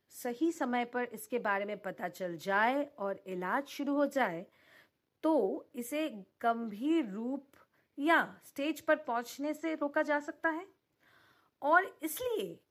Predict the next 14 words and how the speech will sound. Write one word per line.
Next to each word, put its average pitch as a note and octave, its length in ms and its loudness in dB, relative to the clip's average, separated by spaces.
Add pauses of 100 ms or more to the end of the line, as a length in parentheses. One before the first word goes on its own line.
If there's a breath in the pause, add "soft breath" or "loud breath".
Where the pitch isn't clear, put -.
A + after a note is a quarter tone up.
(160)
आप C4 260 2
एक C#4 180 2 (140)
जागरूक A3 580 -4
नागरिक F3+ 480 -10
बने E3 300 -8 (720)
और C#4 240 2
इसके C#4+ 340 -4
साथ A3+ 400 -2 (100)
ही A3 360 -4 (140)
दूसरों A3 440 -4
को C4+ 200 -6
भी B3 140 -6
जागरूक F#3 480 -4
करें। D3 260 -10